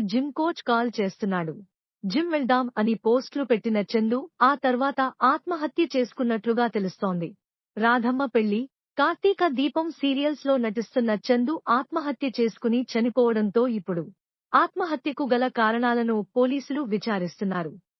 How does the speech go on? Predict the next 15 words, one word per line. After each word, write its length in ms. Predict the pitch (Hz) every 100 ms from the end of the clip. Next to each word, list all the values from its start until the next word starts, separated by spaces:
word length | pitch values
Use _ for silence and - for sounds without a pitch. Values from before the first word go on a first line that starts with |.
| _ 208
అయితే 280 | 214 240 285 -
ఆత్మహత్య 640 | 262 330 - 370 339 320 349
చేసుకుని 500 | 277 262 - 247 254
చనిపోయినట్లు 760 | - 226 220 247 247 254 240 247 208
వార్తలు 420 | 226 233 254 247
వస్తున్నాయి 520 | 240 - 240 226 202
కానీ 320 | 175 202 226 240
ఎలా 220 | 185 208 262
జరిగింది, 500 | 254 233 220 185 165 - _ _ _
ఎలా 260 | 247 262 330
చనిపోయాడు 720 | 339 254 262 277 277 269 277 262
అనే 220 | 233 247
విషయం 400 | 214 214 269 302
మీద 200 | 262 233
మాత్రం 440 | 214 185 185 226